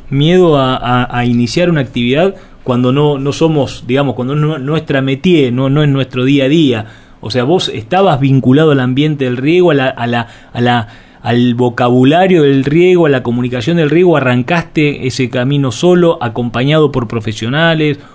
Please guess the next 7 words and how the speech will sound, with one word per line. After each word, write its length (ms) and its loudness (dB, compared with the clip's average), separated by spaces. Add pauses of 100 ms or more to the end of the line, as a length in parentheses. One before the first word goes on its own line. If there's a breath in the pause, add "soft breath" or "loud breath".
buscaste 460 -2
referentes, 720 0
¿cómo 220 2
fuiste 420 -2
logrando 460 0
tu 120 -2
lugar? 380 -2